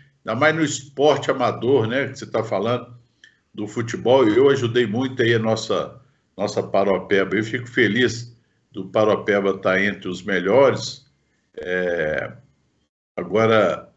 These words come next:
eu... você falou do sertanejo, eu tive uma vez no campo sertanejo Prudente de Moraes, fica bem na estrada ali, né? Já fui ali naquele campo.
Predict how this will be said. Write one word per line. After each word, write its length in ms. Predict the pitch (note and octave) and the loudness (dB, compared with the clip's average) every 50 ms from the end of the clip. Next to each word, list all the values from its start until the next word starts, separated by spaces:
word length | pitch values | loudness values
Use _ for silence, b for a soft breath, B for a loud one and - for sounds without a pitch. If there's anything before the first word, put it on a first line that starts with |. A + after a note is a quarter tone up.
| _ _ _ - | _ _ _ -6
eu... 280 | F#2+ A2 B2 B2+ - - | -2 0 2 0 0 -2
você 200 | B2 A#2+ - C3 | -4 -4 -4 -2
falou 300 | A#2 C#3 C3 C#3 C#3+ C#3+ | 0 2 4 4 4 4
do 40 | C3+ | 2
sertanejo, 680 | A#2+ - C#3 C3+ - - B2 G#2+ G#2+ B2 C3+ C3+ D3 | -2 0 2 2 2 2 0 0 2 2 0 2 2
eu 80 | D3 C#3+ | 0 2
tive 260 | - D3+ C#3+ D#3 D3+ | 2 2 4 4 2
uma 180 | D3+ D#3 C#3+ A#2+ | 4 4 2 2
vez 200 | A2 C3 C3 A#2+ | 4 2 0 0
no 140 | A#2+ A2 A2 | -2 -6 -6
campo 220 | B2 B2 A#2+ A2+ | -6 -6 -6 -4
sertanejo 640 | - B2 A#2 A2+ A#2 A#2+ G#2 G#2 A2+ A#2 G#2+ G#2+ - | -2 0 0 0 0 -4 -2 -2 -2 -2 -2 -4 -6
Prudente 280 | G#2 G2+ G#2 A#2 A2+ | -8 -6 -4 -4 -4
de 40 | G#2+ | -2
Moraes, 320 | G2 G2+ G#2+ B2 C3 B2 B2 | 0 2 4 4 4 2 0
fica 160 | - - B2 | -2 -2 -2
bem 200 | - D#3 F3 F3 | 2 2 0 2
na 100 | E3+ D#3 | 2 0
estrada 640 | B2 - - - - A#2 B2+ C3 C3 B2 A2 G2+ | 0 0 -4 -4 -2 2 4 4 4 2 2 -2
ali, 260 | F2+ F#2+ B2+ D3 D3 C#3+ | -4 -2 -2 -4 -2 -2
né? 300 | D3 D#3+ E3 D#3+ - b b b b b b b b b b - | -4 -6 -6 -8 -14 b b b b b b b b b b -6
Já 100 | G2+ A2+ | -6 -6
fui 280 | A2+ - - B2 B2+ A#2+ | -4 -2 -2 0 2 2
ali 180 | G#2+ G#2 A2+ A2+ | 2 2 0 -2
naquele 380 | A2 G2+ - - G#2 F#2+ - | -2 -4 -4 -4 -6 -6 -6
campo. 440 | - - A2+ B2+ C3 - - - - | -2 0 2 2 2 0 -6 -14 -18